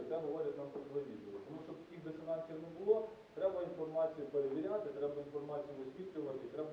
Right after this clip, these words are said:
інформацію людям подавати. Тому що ми варті того, щоб знати. Це наше конституційне право. Отже, моя тема сьогоднішня, вона історична. Вона стосується суто історії, частково історії вживання алкоголю.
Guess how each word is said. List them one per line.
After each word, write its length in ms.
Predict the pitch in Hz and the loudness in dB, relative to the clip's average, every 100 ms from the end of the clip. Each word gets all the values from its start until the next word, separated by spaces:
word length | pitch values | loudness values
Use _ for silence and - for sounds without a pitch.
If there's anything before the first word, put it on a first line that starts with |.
| 135 | -6
інформацію 460 | 139 143 151 - 139 | -6 -4 -4 -4 -6
людям 220 | 151 143 131 | -2 -2 0
подавати. 500 | 143 139 123 - - - - - | 0 2 2 0 -2 -10 -16 -12
Тому 180 | 147 165 170 | -6 -4 -4
що 80 | 151 165 | -2 0
ми 60 | 170 | 2
варті 400 | 147 143 - - 131 | 4 4 2 -2 0
того, 160 | 190 170 | 0 0
щоб 120 | 147 127 143 | -4 -6 -2
знати. 340 | 139 107 - - - - - | 0 0 -2 -10 -14 -16 -6
Це 80 | |
наше 240 | 151 185 185 156 | 0 2 0 -4
конституційне 640 | 156 - 143 135 143 143 120 | -8 -8 -8 -6 -6 -6 0
право. 320 | 117 - - - - - - - - - | 0 0 -4 -8 -14 -18 -20 -20 -20 0
Отже, 360 | 170 175 - - - - - | 6 8 6 0 -4 -10 8
моя 200 | 214 403 | 8 8
тема 300 | 202 196 185 175 | 6 4 4 4
сьогоднішня, 580 | 165 160 160 180 165 156 151 | 2 4 4 2 -2 -2 -2
вона 120 | 151 | 0
історична. 800 | 156 160 - 160 156 147 - - - - - - | 0 0 -2 0 4 2 0 -6 4 4 4 0
Вона 180 | 311 320 | 6 6
стосується 480 | - 143 165 160 160 - | 4 -4 -2 0 2 2
суто 180 | - - | 4 2
історії, 1500 | - - 349 339 - - - - - 427 - - 415 392 370 - - | 2 4 12 12 12 12 12 12 12 12 10 2 2 0 -2 -8 -6
частково 880 | - - - - - - - - - | 0 2 2 2 2 2 2 2 2
історії 640 | - - - 185 185 170 - | 0 -2 0 2 2 2 -2
вживання 500 | - 156 165 143 120 | -2 6 8 8 4
алкоголю. 580 | 110 107 117 110 107 - | -2 -4 -8 -4 -4 -4